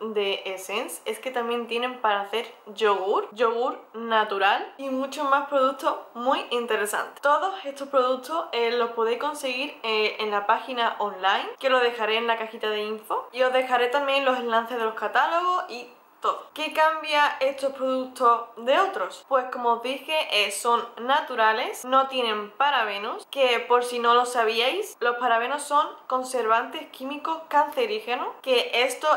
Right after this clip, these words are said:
eh, hay muchos productos en el mercado que lo tienen y hay que tener muchísimo cuidado con estos productos. Y lo mejor de todo que tiene Essence es que estos productos no están tratados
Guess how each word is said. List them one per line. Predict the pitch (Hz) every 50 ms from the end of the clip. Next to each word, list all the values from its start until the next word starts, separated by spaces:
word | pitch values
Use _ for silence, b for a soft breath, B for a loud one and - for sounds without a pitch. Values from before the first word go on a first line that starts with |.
| - -
eh, | 247 240 233 - -
hay | 226 240 247
muchos | 247 254 262 262 262 - 262 262
productos | - 262 247 240 240 240 - - 269 247
en | 240 247
el | 233 226 214
mercado | 214 214 208 214 - 202 208 214 226 254 262 254
que | - 233 214 202 - -
lo | 220 226 220 208 208
tienen | 208 208 196 202 214 240 277 392
y | - 247
hay | 240 226
que | 240 220
tener | 226 233 233 226
muchísimo | 220 220 220 240 233 233 240 233 233 226 226
cuidado | 220 208 208 214 226 233 -
con | 226 214 214
estos | 214 214 - 220
productos. | - - 214 202 196 196 - - 330 427 -
Y | 277 285 285 285 277 269
lo | 262 254 254
mejor | 254 254 247 254 285 277 302 320
de | 330 311
todo | - - 262 262 262 285 277
que | 269 262
tiene | 262 240 233 233 233 -
Essence | - 208 208 202 - - 208 220 262 339 - - - -
es | - 226 240 240 -
que | - 277 269 277 269 - -
estos | 226 240 240 - 269 254
productos | 262 254 240 240 240 240 - 294 294 269 294 - -
no | 226 240 247 254 269
están | 285 277 - - 254 262 262 254
tratados | 262 254 240 226 226 220 226 240 254 254 254